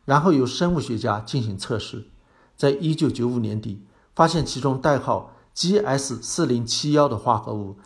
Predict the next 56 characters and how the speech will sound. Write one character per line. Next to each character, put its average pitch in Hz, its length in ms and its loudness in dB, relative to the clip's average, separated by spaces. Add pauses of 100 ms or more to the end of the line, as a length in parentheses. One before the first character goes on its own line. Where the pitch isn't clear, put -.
(200)
能 135 120 2
够 180 140 6
强 123 320 -2
烈 165 140 4
地 - 180 -4
抑 139 140 0
制 117 180 -4
神 123 240 -6
经 131 240 -4
氨 131 160 0
酸 135 180 -2
酶 110 140 -4
的 107 80 -4
活 117 220 -8
性。 110 280 -12 (920)
但 156 120 4
是 147 140 0
G 160 200 0
S 135 300 2
四 - 220 -4
零 123 160 0
七 120 220 -2
幺 110 140 2
和 120 200 -4
乐 151 180 2
感 107 180 -2
清 117 220 -4
一 104 140 -6
样， 101 220 -6 (340)
没 143 180 4
法 170 160 4
被 135 160 -2
肠 107 220 -4
道 120 120 0
吸 113 200 -8
收。 101 280 -6 (680)
研 143 160 2
究 156 80 4
人 127 220 2
员 104 200 -4
对 147 220 0
它 120 160 0
再 165 260 4
做 151 160 -2
改 110 260 -4
造， 98 320 -6 (420)
把 139 120 4
其 156 200 0
中 180 160 4
的 175 100 0
羟 117 300 -4
基 107 340 -8 (180)
变 151 160 2
成 120 160 -2
乙 104 280 -4
酯， 120 240 -8